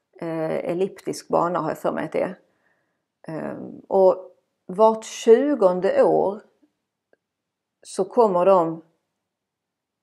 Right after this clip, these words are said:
så nära varandra som de kan i sin elliptiska bana. Och sen så,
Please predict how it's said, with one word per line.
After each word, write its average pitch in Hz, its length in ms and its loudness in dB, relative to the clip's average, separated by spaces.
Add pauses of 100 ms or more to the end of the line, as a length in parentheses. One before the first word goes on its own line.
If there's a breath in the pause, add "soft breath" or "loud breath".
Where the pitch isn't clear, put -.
(120)
så - 220 -4
nära 190 380 2
varandra 160 380 0
som 165 200 -6
de 160 140 -6
kan 156 380 -4
i 185 180 0
sin 170 200 -4
elliptiska 165 480 -4
bana. 165 400 -4 (1120)
Och 190 120 -4
sen 180 280 -2
så, 170 140 -4